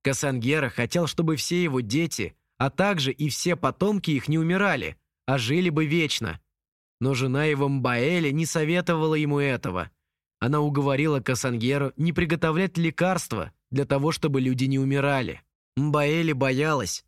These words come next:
что если людей будет слишком много, то они не найдут места для возделывания полей,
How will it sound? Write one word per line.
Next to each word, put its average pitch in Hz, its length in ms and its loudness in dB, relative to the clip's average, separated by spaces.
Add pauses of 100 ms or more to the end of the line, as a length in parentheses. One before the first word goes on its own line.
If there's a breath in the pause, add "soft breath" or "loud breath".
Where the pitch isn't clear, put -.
что - 220 -2
если 196 360 0
людей 180 380 2
будет 143 320 0
слишком 147 480 0
много, 135 540 0 (360)
то 208 140 2
они 220 220 0
не 220 100 2
найдут 208 460 0
места 170 380 0
для 131 180 0
возделывания 131 680 0
полей, 151 540 0